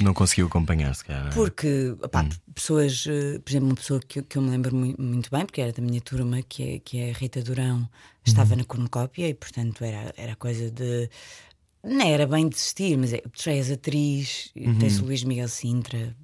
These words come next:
Speaker 2: No meu caso, era, e foi, foi super duro, porque era uma coisa de, hum, "Isabel, tu não vais ser atriz, nem aqui,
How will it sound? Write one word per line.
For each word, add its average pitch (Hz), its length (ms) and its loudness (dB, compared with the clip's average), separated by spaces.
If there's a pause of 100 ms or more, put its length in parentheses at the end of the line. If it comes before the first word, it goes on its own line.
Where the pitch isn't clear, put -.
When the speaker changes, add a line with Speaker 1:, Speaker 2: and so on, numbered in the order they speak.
(1080)
Speaker 2:
No 156 360 4
meu 156 220 6
caso, 117 840 -6 (500)
era, 120 440 -2 (840)
e 131 60 -2
foi, - 160 -4 (240)
foi - 180 -8
super 127 400 -4
duro, 156 280 -10 (560)
porque - 200 -8
era 131 100 0
uma 127 80 0
coisa 131 300 -2
de, 123 300 -4 (760)
hum, 123 280 -2 (120)
"Isabel, 113 440 -6 (800)
tu 156 120 -4
não 156 160 2
vais 135 160 -2
ser 131 180 -6
atriz, 131 720 -8 (460)
nem 135 320 2
aqui, 139 440 -4